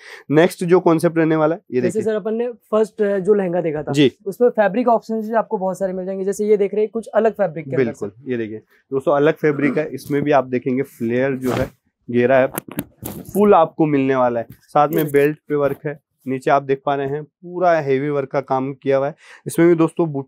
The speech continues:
Speaker 1: पेज बूटे बने हुए हैं, एम्ब्रॉयडरी का काम दिया हुआ है। ऊपर से एडिशनल काम की अगर मैं बात करूँ, तो हैंडवर्क किया हुआ है, डायमंड का काम किया हुआ है। नीचे आप देख पा रहे हैं,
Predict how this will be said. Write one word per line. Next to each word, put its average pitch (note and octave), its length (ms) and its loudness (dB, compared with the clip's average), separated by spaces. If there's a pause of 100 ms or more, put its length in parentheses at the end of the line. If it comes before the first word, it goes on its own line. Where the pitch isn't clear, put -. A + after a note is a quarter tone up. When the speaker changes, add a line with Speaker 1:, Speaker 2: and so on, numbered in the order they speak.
Speaker 1:
पेज D3+ 220 2
बूटे C#3+ 300 -4
बने D3+ 240 0
हुए D3 160 0
हैं, C#3+ 220 0 (320)
एम्ब्रॉयडरी C#3+ 500 0
का D3 100 -4
काम C#3+ 340 0
दिया C#3+ 180 0
हुआ C#3+ 140 0
है। D3 80 -4
ऊपर C#3 260 -2
से D3+ 140 0
एडिशनल C#3+ 360 -2
काम C#3 240 -2
की D3 100 -6
अगर C#3 160 -2
मैं C3+ 160 -4
बात C3+ 200 0
करूँ, C3+ 220 -6
तो C3+ 140 -2
हैंडवर्क B2+ 460 -4
किया C3+ 180 0
हुआ C3+ 140 0
है, - 120 -8 (280)
डायमंड D3+ 420 2
का D#3+ 120 0
काम C#3+ 300 -4
किया C#3 240 -4
हुआ C#3+ 120 0
है। C#3+ 60 -6
नीचे C3+ 320 -6
आप D3 120 0
देख C#3+ 240 0
पा C#3+ 100 2
रहे D3 100 -2
हैं, E3 80 -12